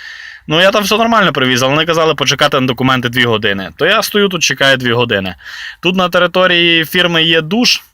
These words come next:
Так, зараз ходимо в душ, покупаємося, може, щось замутим їсти, якщо дійсно дві години чекати, похаваємо. І диспетчер мені написав, що їхати до заводу Opel в Бохумі. Ну, я знаю адресу, потім вб'ю в навігатор, покажу, скільки то кілометрів. Там буду мати загрузку аж завтра вечором.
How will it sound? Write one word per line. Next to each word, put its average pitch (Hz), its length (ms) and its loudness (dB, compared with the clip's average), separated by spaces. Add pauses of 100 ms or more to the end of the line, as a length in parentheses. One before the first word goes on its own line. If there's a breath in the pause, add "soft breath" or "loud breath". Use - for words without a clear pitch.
(240)
Так, 131 140 0
зараз 147 260 2
ходимо 147 260 0
в - 20 -8
душ, 196 160 -4
покупаємося, 180 540 -2
може, 147 200 0
щось 135 140 0
замутим 139 380 -2
їсти, 185 280 -2
якщо 165 200 0
дійсно 160 300 -4
дві 151 120 -4
години 147 320 0
чекати, 135 400 -2
похаваємо. 175 540 0
І 147 160 -2 (460 loud breath)
диспетчер 170 480 2
мені 170 120 2
написав, 165 480 0
що 151 340 2 (580)
їхати 156 580 0
до 147 220 2
заводу 147 440 0
Opel 202 360 0
в 160 60 -8
Бохумі. 170 580 0 (100)
Ну, 233 100 -4
я 208 100 2
знаю 175 220 2
адресу, 151 340 2
потім 139 240 -2
вб'ю 135 240 -2
в - 20 0
навігатор, 131 500 0
покажу, 180 360 0
скільки 170 260 -2
то 165 120 -4
кілометрів. 156 600 0 (960 soft breath)
Там 165 280 2
буду 165 240 0
мати 175 300 0
загрузку 151 520 0
аж 143 180 0
завтра 147 340 0
вечором. 107 520 -4